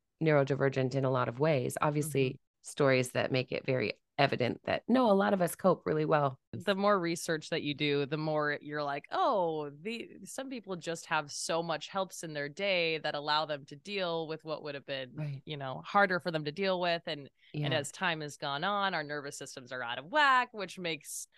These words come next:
Speaker 2: us feel more neurodivergent. And
Speaker 1: Right.
Speaker 2: yeah. I do think our,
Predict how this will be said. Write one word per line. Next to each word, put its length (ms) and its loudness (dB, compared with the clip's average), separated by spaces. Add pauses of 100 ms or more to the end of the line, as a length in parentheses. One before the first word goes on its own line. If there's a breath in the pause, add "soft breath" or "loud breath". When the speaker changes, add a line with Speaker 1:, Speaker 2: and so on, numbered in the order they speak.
(200 soft breath)
Speaker 2:
us 220 -2
feel 200 0
more 240 -4
neurodivergent. 1000 0
And 340 -10
Speaker 1:
Right. 340 -4
Speaker 2:
yeah. 120 -10 (420)
I 40 -2
do 240 -2
think 340 -2
our, 180 2